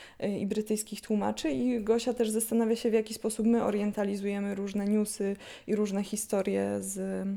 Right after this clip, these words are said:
też takie po prostu z różnych krajów świata i ze wschodu, też z Bliskiego Wschodu, bo wiele tych newsów pochodzi właśnie stamtąd.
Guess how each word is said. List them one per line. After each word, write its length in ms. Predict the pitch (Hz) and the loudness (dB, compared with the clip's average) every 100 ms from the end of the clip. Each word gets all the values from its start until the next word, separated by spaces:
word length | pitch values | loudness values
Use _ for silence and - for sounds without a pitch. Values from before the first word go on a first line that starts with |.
| - | -2
też 160 | 220 214 | -2 2
takie 280 | 220 240 | 2 4
po 100 | 220 | 4
prostu 360 | 214 214 - 214 | 2 -2 -2 -2
z 100 | 208 | 0
różnych 540 | 214 220 214 214 214 | 2 2 2 2 0
krajów 340 | - 214 208 202 | -2 2 2 0
świata 400 | - 214 202 208 | 0 0 2 2
i 80 | 202 | 2
ze 120 | 208 | 0
wschodu, 460 | 202 - 196 180 180 | 0 -2 -2 -2 -2
też 180 | - | -4
z 40 | 202 | -4
Bliskiego 480 | 190 196 - 185 - | -6 -6 -6 -4 -4
Wschodu, 340 | - 208 190 | -4 -6 -4
bo 120 | 202 | -4
wiele 280 | 208 214 208 | -4 -4 -4
tych 220 | - 214 | -8 -8
newsów 400 | 202 196 208 - - | -8 -8 -12 -14 -12
pochodzi 340 | - 196 190 196 | -8 -6 -4 -4
właśnie 300 | 202 - 202 | -6 -8 -10
stamtąd. 560 | - 202 196 214 214 | -10 -10 -10 -10 -10